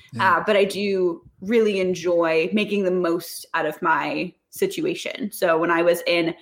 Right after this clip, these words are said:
Speaker 2: high school, that looked like doing the absolute most so I could get into college. When I
Speaker 1: Mm-hmm.
Speaker 2: got to college, it looked like doing the absolute most because I was on a full ride and I wanted to make sure that I was milking that full ride for all it was worth.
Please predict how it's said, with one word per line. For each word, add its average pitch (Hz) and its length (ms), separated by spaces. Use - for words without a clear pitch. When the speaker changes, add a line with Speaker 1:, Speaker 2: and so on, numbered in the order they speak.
Speaker 2:
high 294 200
school, 175 500
that 180 240
looked 180 180
like 180 300
doing 214 240
the 208 100
absolute 185 500
most 165 380
so 214 80
I 175 80
could 185 180
get 170 140
into 160 240
college. - 640
When 196 100
I 214 40
Speaker 1:
Mm-hmm. 202 100
Speaker 2:
got 190 80
to 175 80
college, 240 500
it 196 140
looked 180 160
like 175 200
doing 220 220
the 196 120
absolute 180 520
most 175 460
because 202 180
I 175 80
was 180 100
on 175 120
a 180 40
full 175 220
ride 170 400
and 202 100
I 170 80
wanted 165 240
to 196 100
make 165 280
sure 180 220
that 180 100
I 160 100
was 160 240
milking 220 440
that 170 220
full 175 200
ride 160 260
for 180 120
all 160 140
it - 60
was 165 160
worth. 151 440